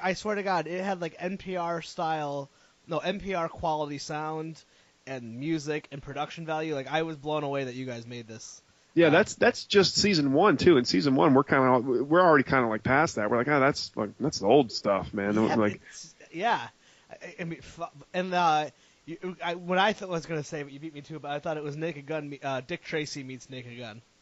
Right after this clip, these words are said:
Speaker 2: Pretty much, yeah. It's,
Speaker 1: Which I
Speaker 2: it's
Speaker 1: fucking love Naked Gun.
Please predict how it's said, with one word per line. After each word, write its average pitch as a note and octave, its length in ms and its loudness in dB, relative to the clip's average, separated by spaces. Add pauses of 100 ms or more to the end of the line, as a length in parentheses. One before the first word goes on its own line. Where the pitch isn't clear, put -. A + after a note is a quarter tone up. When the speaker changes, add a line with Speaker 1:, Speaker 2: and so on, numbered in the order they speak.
(120)
Speaker 2:
Pretty B2 160 8
much, E3+ 380 6
yeah. C#3 220 8
It's, C3 240 4
Speaker 1:
Which D3 140 4
I D#3+ 100 4
Speaker 2:
it's D3+ 100 -2
Speaker 1:
fucking C3 480 -8
love C3 500 -4
Naked B2+ 300 -10
Gun. A2+ 280 -12